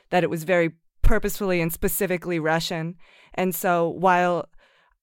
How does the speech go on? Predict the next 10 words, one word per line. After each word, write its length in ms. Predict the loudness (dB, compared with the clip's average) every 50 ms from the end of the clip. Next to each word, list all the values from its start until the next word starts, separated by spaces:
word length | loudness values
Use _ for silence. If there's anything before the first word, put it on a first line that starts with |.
| _ _ _ _ _ _ _ _ _ _
theoretically 800 | _ 0 2 2 4 4 4 4 2 2 0 -2 -4 -4 -2 0
Esperanto 800 | 0 -2 -4 -4 -4 -2 0 0 0 -2 -2 -4 -4 -4 -4 -2
would 240 | -2 -4 -4 -4
have 280 | -4 -6 -8 -8 -10 -8
been 460 | -6 -6 -4 -4 -4 -6 -8 -10 -12 -16 -20 -20 -20 -20 _ _ _ _ _ _
a 140 | 0 2 2
welcome 960 | 2 0 0 2 2 2 0 -2 -4 -6 -4 -4 -4 -4 -6 -6 -8 -10 -14 -18 _ _ _ _ _ _ _ _ _ _ _ _ _ _ _ _ _ _ _
aspect, 800 | 0 0 0 0 -4 -6 -6 -6 -6 -6 -8 -14 -16 -16 -18 -20 _ _ _ 0
uh, 280 | 2 2 2 2 0 -4 -6 _
to, 500 | -4 0 0 2 2 0 0 -2 -4 -6